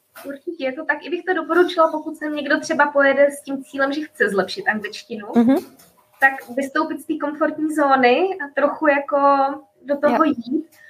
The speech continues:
Speaker 1: protože opravdu je to znát. Když jsme dělali takovou tu práci, přesně ten housekeeping, tak tam nepotřebujete úplně,
Speaker 2: Mhm.
Speaker 1: eh, moc mluvit, nebo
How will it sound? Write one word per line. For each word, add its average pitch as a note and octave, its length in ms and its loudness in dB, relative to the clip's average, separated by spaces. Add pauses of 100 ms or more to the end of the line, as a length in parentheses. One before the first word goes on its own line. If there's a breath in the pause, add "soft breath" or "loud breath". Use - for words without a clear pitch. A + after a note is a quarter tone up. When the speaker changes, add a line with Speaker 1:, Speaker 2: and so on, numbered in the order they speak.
(140)
Speaker 1:
protože C#4+ 360 -2
opravdu C4+ 380 0
je C#4+ 80 4
to D#4+ 140 -2
znát. B3 400 2
Když - 120 -20
jsme B3 160 -6
dělali B3+ 420 4
takovou C4 280 -4
tu C4 80 -14
práci, B3 340 2
přesně - 280 -16
ten C4 160 -6
housekeeping, B3+ 540 -6
tak - 160 -4
tam C4 120 2
nepotřebujete A3+ 720 0
úplně, G#3+ 600 -2 (140)
Speaker 2:
Mhm. A3+ 320 2 (300)
Speaker 1:
eh, A3 240 4
moc A#3 300 -4
mluvit, A#3 560 2
nebo A#3 200 -6